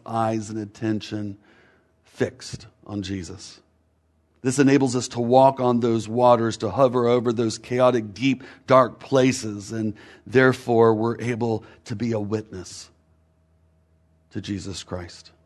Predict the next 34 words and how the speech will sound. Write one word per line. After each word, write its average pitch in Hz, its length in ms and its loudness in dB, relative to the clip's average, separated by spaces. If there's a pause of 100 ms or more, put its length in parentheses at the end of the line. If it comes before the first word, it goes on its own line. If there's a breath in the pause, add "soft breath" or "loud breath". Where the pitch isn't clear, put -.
(580)
Let 208 120 2
me 165 80 4
be 113 320 0
very, 113 500 -2
very 104 240 -4
clear. 92 400 -10 (1500 soft breath)
As 135 160 2
we've 139 140 4
talked 160 320 4
about 147 240 2
many 143 200 6
times 139 340 0
before, 139 460 4
this 135 220 0
is 120 160 -2
not 131 200 4
a 127 40 4
promise 127 640 2
that 120 320 2
we 131 160 2
will 123 200 2
always 131 420 2
be 135 160 2
removed 127 440 2
from 120 200 -4
problems 113 720 2 (600)
and 117 120 -2
persecutions 139 1080 2 (540 soft breath)
and 143 140 4
tribulations 147 760 6
and 127 120 0
storms 139 600 4
and 117 180 0
death. 120 340 4